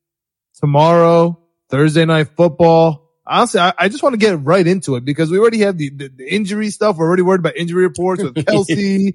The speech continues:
Speaker 2: It's crazy.
Speaker 1: And we're thinking about Sky Moore and Pacheco and Edwards, Edwards-Helaire and Sam Laporta. Like, I'm,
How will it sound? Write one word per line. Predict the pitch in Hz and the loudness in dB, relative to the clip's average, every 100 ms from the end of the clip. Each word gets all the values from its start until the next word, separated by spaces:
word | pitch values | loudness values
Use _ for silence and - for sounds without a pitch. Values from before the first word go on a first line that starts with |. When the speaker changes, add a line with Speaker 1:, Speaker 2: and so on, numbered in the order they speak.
| - | -8
Speaker 2:
It's | - | -10
crazy. | 147 131 | -4 0
Speaker 1:
And | 156 156 151 151 151 147 _ - | 0 0 0 0 -2 -6 _ -2
we're | 180 | 0
thinking | 175 180 190 | 0 0 -2
about | 180 165 151 | 0 -2 -4
Sky | - 190 185 | -4 -2 0
Moore | 185 226 214 202 202 196 202 196 | 2 4 4 4 4 4 2 2
and | 156 160 147 | 2 -2 -2
Pacheco | 147 135 202 190 202 190 196 190 | -6 -2 -2 0 2 2 2 0
and | 165 196 180 170 170 156 _ _ _ _ | -2 -2 -2 -6 -8 -10 _ _ _ _
Edwards, | 123 - 202 170 175 156 143 - | -16 -4 -2 2 2 2 -4 -6
Edwards-Helaire | 180 180 175 165 143 151 202 196 202 202 175 - | -4 0 0 0 -2 0 2 2 2 2 -2 -8
and | 147 156 147 143 139 _ _ | -8 -6 -6 -8 -12 _ _
Sam | - 190 | -2 -2
Laporta. | 165 135 208 220 208 202 | -4 0 2 4 2 0
Like, | 202 170 _ | 0 -6 _
I'm, | - 214 | -6 -4